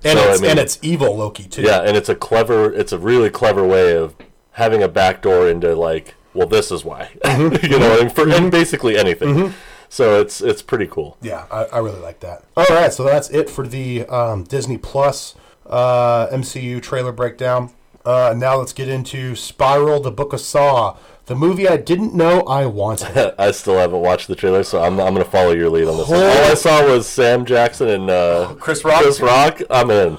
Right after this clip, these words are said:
Speaker 1: Ho-, so I
Speaker 2: And I, and I don't like the Saw movies, to be
Speaker 1: So I've seen Saw one, two, three, four, maybe five. I'd have to look. I think I own all five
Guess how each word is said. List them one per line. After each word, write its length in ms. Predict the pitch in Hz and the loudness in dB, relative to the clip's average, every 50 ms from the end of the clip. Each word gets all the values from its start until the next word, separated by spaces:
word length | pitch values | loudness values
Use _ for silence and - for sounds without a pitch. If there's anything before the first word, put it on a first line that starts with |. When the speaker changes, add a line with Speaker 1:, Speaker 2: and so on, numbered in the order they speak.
| - - | -10 -14
Speaker 1:
Ho-, 240 | - - 180 185 - | -4 -2 -2 -2 -2
so 160 | - - 185 185 175 - - | 0 2 4 4 4 4 2
I 160 | - 185 208 | 2 2 4
Speaker 2:
And 100 | 226 - | 4 4
I, 300 | 151 180 202 208 - - | 4 4 4 4 4 4
and 100 | 160 151 | 2 2
I 60 | 160 180 | 2 2
don't 180 | 185 185 135 | 2 2 2
like 180 | 123 120 117 - | 2 0 0 -2
the 60 | 107 | -6
Saw 220 | - - - 87 82 | -6 -2 0 0 0
movies, 460 | 80 80 78 76 76 76 76 - - | 0 -2 -4 -4 -6 -8 -10 -12 -14
to 100 | - - | -14 -12
be 80 | 80 80 | -10 -8
Speaker 1:
So 540 | - - - 605 554 523 523 494 466 - - - - - - - - - _ - _ _ | -4 0 2 4 4 4 4 2 0 -2 -8 -20 -20 -20 -20 -20 -20 -20 _ -20 _ _
I've 480 | - 143 175 196 220 220 214 196 180 - - _ _ _ _ | 0 2 4 4 4 4 2 2 -2 -6 -12 _ _ _ _
seen 540 | - - - - 202 202 202 202 196 190 180 | -8 -8 -6 -4 -2 0 2 2 2 2 0
Saw 400 | 175 - - - 180 175 175 165 147 | 0 0 0 2 2 4 4 2 2
one, 320 | 139 156 180 190 196 190 | 2 2 2 4 2 2
two, 360 | 196 - - 196 190 190 185 | -2 -6 -8 -6 -4 -4 -4
three, 920 | 180 180 - - - - 160 170 175 180 185 185 185 185 185 180 180 175 - - _ _ _ _ _ - | -4 -6 -10 -16 -14 -6 -4 -2 -2 -2 -2 -4 -4 -4 -4 -4 -6 -8 -10 -16 _ _ _ _ _ -10
four, 600 | - 185 185 190 185 185 180 180 180 175 170 - | -6 -4 -2 0 2 2 2 2 2 2 0 -2
maybe 800 | 139 131 131 127 127 135 143 151 156 160 160 160 143 143 143 135 | -2 -2 0 0 0 0 0 0 0 2 0 0 0 -4 -6 -8
five. 560 | - - - 135 117 107 98 92 - - - - | -8 -6 -4 -2 -2 -2 -2 -4 -8 -14 -12 -10
I'd 120 | 123 120 | -8 -6
have 180 | 139 147 143 - | -6 -6 -6 -6
to 80 | 147 | -10
look. 260 | 117 113 117 107 - | -10 -8 -8 -8 -8
I 80 | - 98 | -10 -12
think 340 | 95 - - - 180 175 - | -14 -12 -6 -4 -2 -2 -2
I 180 | 143 143 135 | -4 -4 -4
own 260 | - 143 135 131 131 135 | -2 -2 -2 0 0 2
all 160 | 127 117 113 | 0 0 0
five 520 | - - - 123 123 123 120 120 120 - | -2 -4 -2 -2 0 0 0 -2 -4 -6